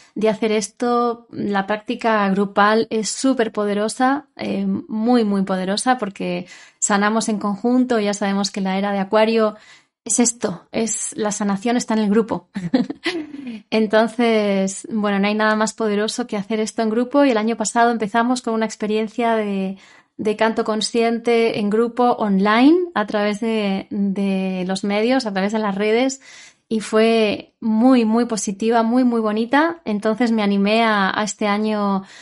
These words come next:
volver a hacerlo y, y centrar en esto de la voz esencial, de llegar a nuestra esencia a través de la voz.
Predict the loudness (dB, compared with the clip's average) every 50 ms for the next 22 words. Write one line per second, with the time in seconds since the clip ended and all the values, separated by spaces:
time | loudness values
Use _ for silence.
0 | -20 -12 -4 -2 0 2 2 2 2 2 0 2 2 2 2 2 2 4 4 4
1 | 4 2 0 -4 _ -8 -6 -4 -2 -2 -2 -2 -4 -6 -4 -4 -4 -4 0 0
2 | 2 2 4 2 2 0 0 -2 -4 -2 -2 0 0 0 0 -2 -2 -2 -4 -4
3 | -2 -2 -2 -2 -2 -2 -2 -2 0 0 -2 -2 -2 -2 -2 -2 -2 0 0 0
4 | 2 0 -2 -4 -4 -6 -6 -4 -4 -4 -4 -4 -4 -2 0 0 0 0 -2 -4
5 | -4 -4 -4 -4 -2 -2 0 0 2 0 0 -2 -6